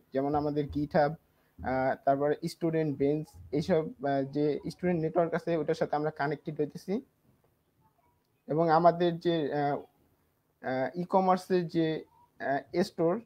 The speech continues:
সেটার একটা ছবি এই যে সাইডে দেওয়া আছে, এরকম একটা ই-কমার্স store তৈরি হবে। এবং এটার mobile অ্যাপও আছে আমাদের। তো ম্যাম, শেষ।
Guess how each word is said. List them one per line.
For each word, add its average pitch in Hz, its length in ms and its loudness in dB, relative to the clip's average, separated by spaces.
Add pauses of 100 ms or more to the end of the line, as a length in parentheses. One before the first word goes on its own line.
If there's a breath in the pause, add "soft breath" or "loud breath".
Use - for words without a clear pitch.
সেটার 165 320 0
একটা 165 280 0
ছবি 156 300 -2
এই 151 60 0
যে 151 140 -2
সাইডে 143 360 -2
দেওয়া 147 280 0
আছে, 151 320 -2 (460)
এরকম 165 340 0
একটা 156 160 2
ই-কমার্স 156 420 0
store 147 280 -4
তৈরি 151 260 -2
হবে। 175 300 0 (1200)
এবং 170 340 2
এটার 170 240 6
mobile 170 360 6
অ্যাপও 185 240 6
আছে - 240 -2
আমাদের। 110 300 -6 (2250)
তো 147 60 0
ম্যাম, 151 220 -2
শেষ। - 460 -6